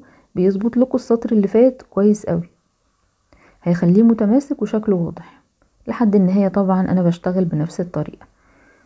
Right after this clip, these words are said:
اهو شايفين كده شكل السطر بقى متماسك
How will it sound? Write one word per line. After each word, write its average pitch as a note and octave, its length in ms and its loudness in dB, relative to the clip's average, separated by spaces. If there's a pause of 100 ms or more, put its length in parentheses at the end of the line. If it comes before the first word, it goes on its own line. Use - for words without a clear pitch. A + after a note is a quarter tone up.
(640)
اهو F3 80 -2
شايفين E3+ 340 -2
كده A#3+ 160 4
شكل B3 260 -2
السطر A#3 420 -2
بقى A#3+ 200 2
متماسك A#3+ 720 0